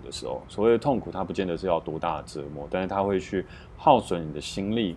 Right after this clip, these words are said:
或者是它会去激发你的精力去得到某一些事情的时候，它其实无-，无形当中它会给你一个更大的充实感。所以呢，在这个充实感得到满足的状况下，你才可以获得一个更深层的平静。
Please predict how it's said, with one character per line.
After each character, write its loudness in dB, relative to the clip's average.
或 6
者 6
是 0
它 -2
会 2
去 -2
激 -4
发 2
你 -6
的 -2
精 -2
力 2
去 -6
得 0
到 6
某 -2
一 -6
些 -2
事 -2
情 -8
的 -8
时 -4
候， 0
它 4
其 0
实 4
无-， -2
无 4
形 0
当 6
中 0
它 0
会 4
给 0
你 -2
一 -4
个 0
更 4
大 4
的 -6
充 -2
实 -4
感。 -2
所 8
以 10
呢， 6
在 6
这 2
个 4
充 0
实 -4
感 0
得 -2
到 8
满 2
足 -4
的 2
状 2
况 0
下， 0
你 -6
才 -4
可 -6
以 -2
获 2
得 -2
一 -4
个 -4
更 2
深 -4
层 -8
的 -8
平 -14
静。 -6